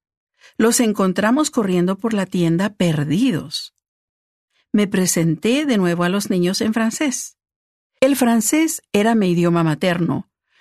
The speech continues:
pero no lo había hablado desde que una familia de habla inglesa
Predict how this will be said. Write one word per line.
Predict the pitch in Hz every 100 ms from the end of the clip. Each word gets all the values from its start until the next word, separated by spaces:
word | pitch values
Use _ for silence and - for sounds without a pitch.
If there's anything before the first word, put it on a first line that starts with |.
| _
pero | - 208 196
no | 208 269 359
lo | 339
había | 220 180 220 254
hablado | 254 202 165 185 190
desde | 190 170 165
que | 156
una | 143 185 196 247
familia | 277 277 339 226 175
de | 170 165
habla | 165 208
inglesa | 226 240 220 180 - 160